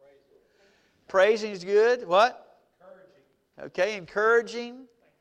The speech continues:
Speaker 1: Exact-, okay, thankfulness or gratitude. Okay? Being thankful. Instead of complaining what I don't have, I'm what? I'm thankful or grateful. And, and all those other things are true.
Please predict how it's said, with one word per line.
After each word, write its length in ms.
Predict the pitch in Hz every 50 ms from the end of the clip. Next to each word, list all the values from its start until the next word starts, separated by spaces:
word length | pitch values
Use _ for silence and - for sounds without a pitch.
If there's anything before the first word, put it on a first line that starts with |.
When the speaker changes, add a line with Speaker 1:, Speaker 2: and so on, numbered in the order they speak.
| _ _ _ _ _ _ _ _ _ _ _ _ _ _
Speaker 1:
Exact-, 380 | 151 151 147 135 160 156 127 143
okay, 500 | 170 180 175 - 180 185 190 - - - _ _ _ _
thankfulness 840 | 180 185 202 214 190 - 220 226 226 233 240 233 - - - - - _ _ _ _ _ _ _ _ _ _ _ _ _
or 80 | 156 151
gratitude. 760 | 135 135 170 180 190 185 156 143 - - 151 120 110 110 - _ _ _ _ _ _ _ _
Okay? 360 | 139 143 - 165 - 95 - - 220 _ _ _ _ _ _ _ _ _ _ _ - - 165
Being 220 | 190 208 202 160
thankful. 480 | - 220 220 254 269 226 - 233 220 180 - - - - _ -
Instead 300 | 202 - - 277 294 302
of 80 | 233
complaining 420 | - 226 - 220 240 262 269 262 233
what 140 | 226 220
I 80 | 214 214
don't 200 | 233 277 311 254
have, 480 | 208 202 196 196 214 226 247 247 254 - _ _ _ _ _ _
I'm 140 | - 202 214
what? 440 | 254 311 320 285 - - - - _ _ _ _ _ _ _ _ _ _ _ _ -
I'm 140 | - 180 165
thankful 760 | - - - 247 262 294 330 320 - - - 220 214 214 -
or 140 | - 165 160
grateful. 1080 | 160 143 139 165 208 277 320 339 - - - 165 160 147 151 170 208 240 254 240 - - - - _ _ _ _ _ _ _ _ -
And, 160 | 196 220 196
and 140 | - 269 285
all 140 | 294 277 247
those 100 | 214 196
other 140 | 214 196 156
things 260 | 175 190 175 139 151
are 100 | 156 147
true. 500 | - - - 190 165 160 202 262 269